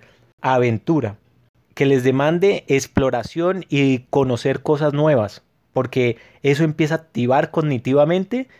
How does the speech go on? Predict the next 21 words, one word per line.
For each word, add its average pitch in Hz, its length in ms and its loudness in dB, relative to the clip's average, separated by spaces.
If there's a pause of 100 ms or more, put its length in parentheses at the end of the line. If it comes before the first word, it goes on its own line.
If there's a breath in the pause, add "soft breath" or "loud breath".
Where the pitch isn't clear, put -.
(160 soft breath)
este 143 340 2
deseo 135 260 4
de 147 100 2
compartir 120 600 -2
en 143 120 -2
parejas. 117 480 0 (360 loud breath)
Pero 143 280 4
otra 175 420 2
de 190 80 4
las 139 160 2
cosas 156 400 0
que 131 320 0
he 135 60 2
visto 160 340 -2
que 147 120 0
es 127 60 -2
significativamente 160 1700 0 (120)
activador 143 800 0
del 170 160 0
enamoramiento 135 680 0
es 156 200 0